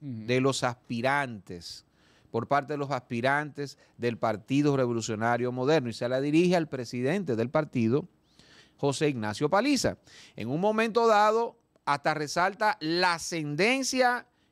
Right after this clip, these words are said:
Speaker 2: y la autoridad con la que José Ignacio Paliza encabezó la reunión, ¿eh? Lo dijo, ¿eh?
Speaker 1: Ajá.
Speaker 2: Tú hablaste aquí de los aspirantes y como que en cierto sentido él garantizó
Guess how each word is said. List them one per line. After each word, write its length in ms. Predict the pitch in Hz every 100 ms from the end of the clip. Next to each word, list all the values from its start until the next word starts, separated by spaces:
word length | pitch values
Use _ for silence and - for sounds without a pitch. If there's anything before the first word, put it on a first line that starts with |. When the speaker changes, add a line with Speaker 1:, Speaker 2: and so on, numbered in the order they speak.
| _
Speaker 2:
y 140 | 160 180
la 120 | 185
autoridad 760 | 185 175 196 185 165 196 285 214 - _ _ _ _ _ _
con 200 | - 151
la 160 | 156 151
que 260 | 156 160 175
José 240 | 147 143
Ignacio 360 | 139 147 156 185
Paliza 540 | 190 185 170 190 202
encabezó 600 | - 165 151 156 147 -
la 120 | 240 196
reunión, 380 | 170 226 196 156
¿eh? 140 | 302 _ _ _ _ _ _ _ _ _ -
Lo 220 | 143 160
dijo, 340 | 214 262 151
¿eh? 140 | 170 - _
Speaker 1:
Ajá. 520 | 139 139 - 123 127 117
Speaker 2:
Tú 360 | 170 208 247
hablaste 540 | 240 226 233 269 240 233
aquí 260 | 190 240
de 140 | 269 240
los 80 | 220
aspirantes 680 | 190 202 233 277 208 226 -
y 340 | 214 240 262 _
como 300 | - 202 190
que 120 | 170 185
en 140 | 180
cierto 340 | - 214 233
sentido 580 | 220 240 208 196 202 233 - - - -
él 240 | 185 202
garantizó 1000 | 185 185 180 170 165 156 - 214 202 135